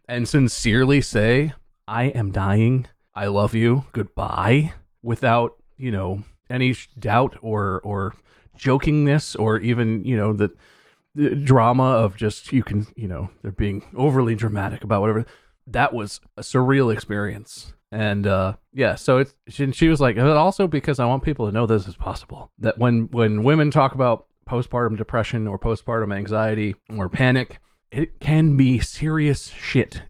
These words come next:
It can be such a strong emotional experience that it causes real physical symptoms to come into, you know, to cause things that could give you a heart attack or a stroke or whatever." It was a serious threat to her life,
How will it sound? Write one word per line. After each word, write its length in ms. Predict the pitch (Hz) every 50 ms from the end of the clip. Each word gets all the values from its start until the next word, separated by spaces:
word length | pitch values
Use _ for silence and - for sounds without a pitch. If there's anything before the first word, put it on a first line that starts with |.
| - -
It 120 | - -
can 200 | - 175 170 160
be 180 | 151 151 131 120
such 260 | - - 180 185 -
a 80 | 151
strong 520 | 135 - - - 156 156 156 151 156 160 156 - _ _ _ _ _
emotional 640 | 110 110 104 107 127 143 139 - - 156 143 139 139
experience 500 | 131 - - 147 147 147 139 139 135 -
that 120 | - 110
it 120 | 104 - -
causes 480 | - - 120 131 143 131 120 107 98
real 400 | 110 110 120 127 139 156 160 160
physical 600 | 151 - - - 151 135 147 143 - - 131 123
symptoms 520 | 113 - 143 131 120 - - 120 113 101 -
to 120 | - 117
come 240 | - - 127 120 117
into, 280 | 110 107 107 101 104 - - _ _
you 140 | 120 110 101
know, 140 | 101 101
to 160 | 98 - 135 120 101 -
cause 320 | - 143 127 139 143 -
things 400 | - - 147 143 147 151 147 131
that 140 | 120 104 -
could 120 | - 104
give 160 | - 117 101
you 140 | 98 95 -
a 20 | -
heart 220 | - - 151 147
attack 440 | 131 - - 131 120 113 - - - - _
or 120 | - 95
a 40 | -
stroke 420 | - - - 151 156 160 151 -
or 80 | - 104
whatever." 480 | 104 113 120 127 120 - 127 120 113 - _ _ _ _
It 200 | - 190 277 -
was 200 | 190 220 247 240 220
a 80 | 190
serious 500 | - - - 190 170 175 196 196 180 -
threat 300 | - - 175 170 180 -
to 80 | - 147
her 200 | - - 147 123
life, 460 | 117 120 120 113 101 - - - -